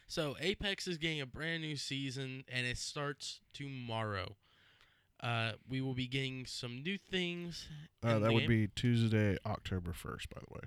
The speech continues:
Speaker 1: Yes. We are getting a new character. His name is Crypto. He has the ability to send out a drone to mark targets in the surrounding area.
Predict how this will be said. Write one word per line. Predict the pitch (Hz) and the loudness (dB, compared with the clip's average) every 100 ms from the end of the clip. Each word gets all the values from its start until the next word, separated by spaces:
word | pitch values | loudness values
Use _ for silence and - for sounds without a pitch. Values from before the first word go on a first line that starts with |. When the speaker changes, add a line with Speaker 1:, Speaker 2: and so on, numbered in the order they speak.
| - - | -8 0
Speaker 1:
Yes. | 104 - - - - _ _ - _ _ _ _ - 123 | 0 0 -8 -8 -14 _ _ -20 _ _ _ _ -12 0
We | 135 | 2
are | 127 | 4
getting | 131 123 | 4 4
a | 123 | 0
new | 147 | 0
character. | 160 160 - 180 185 180 - | 4 2 4 0 0 -6 -10
His | 127 117 | -6 -4
name | 117 107 | -2 -2
is | - | -4
Crypto. | - 156 - 190 214 214 - _ _ _ | 2 2 4 0 0 -4 -14 _ _ _
He | 117 120 117 117 110 | -4 -2 0 0 0
has | 117 113 | 0 -2
the | 117 | -4
ability | 117 120 117 117 107 | -2 0 0 -2 -4
to | 117 110 | -6 -6
send | - 123 113 | -6 -4 0
out | 110 104 | 0 0
a | |
drone | 101 120 123 151 - - - - _ - | -4 -4 -6 -8 -14 -20 -20 -20 _ -6
to | 131 | -4
mark | 120 117 113 - _ _ - | 0 -2 -2 -10 _ _ -8
targets | 117 113 127 - - | -2 0 -2 -4 -8
in | 120 117 110 107 104 - | -6 -6 -6 -8 -10 -6
the | 104 | -6
surrounding | - 117 104 101 98 | -2 -2 2 10 12
area. | 113 147 196 | 12 10 6